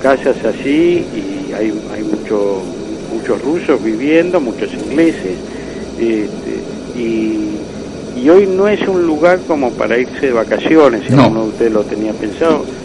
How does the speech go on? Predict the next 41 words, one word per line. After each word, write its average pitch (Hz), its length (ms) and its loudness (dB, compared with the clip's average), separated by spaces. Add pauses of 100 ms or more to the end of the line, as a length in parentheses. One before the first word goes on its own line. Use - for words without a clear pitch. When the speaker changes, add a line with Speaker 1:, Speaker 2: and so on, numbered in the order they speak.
(280)
Speaker 1:
mejor 107 300 2
Las 110 160 2
Toninas 123 760 0
o... 95 540 -2
No - 120 -2
sé, 143 180 4
San - 140 2
Speaker 2:
<laughs> - 260 -2
Speaker 1:
Bernardo. 131 400 4 (140)
Speaker 2:
Sí, - 160 2 (180)
sí, - 60 -6
ciertamente, 127 800 8
ciertamente 127 580 6
no. 117 160 8 (300)
Y 165 60 8
ahora 190 140 10
te 156 120 8
cambio 165 180 8
un 147 60 6
poquito 147 220 8
de 143 120 6
tema, 170 120 6
aunque 131 180 8
no 139 100 8
nos 143 100 8
vamos 139 220 8
tan 127 160 8
lejos 127 240 8
de 120 80 10
ahí. 127 220 8 (360)
Eh, 110 800 8 (320)
un 123 100 6
poco 143 200 8
lo 143 100 8
que 135 60 8
vos 143 180 8
anticipaste 120 880 6
hace 110 200 4
unos 117 180 6
días 131 300 8
ya, 147 260 8